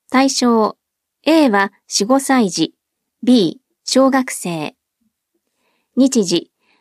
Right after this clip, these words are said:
五月二十日土曜日、二十七日土曜日、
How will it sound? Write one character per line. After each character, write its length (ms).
五 160
月 280
二 180
十 140
日 160
土 140
曜 280
日、 240
二 140
十 260
七 260
日 260
土 120
曜 300
日、 180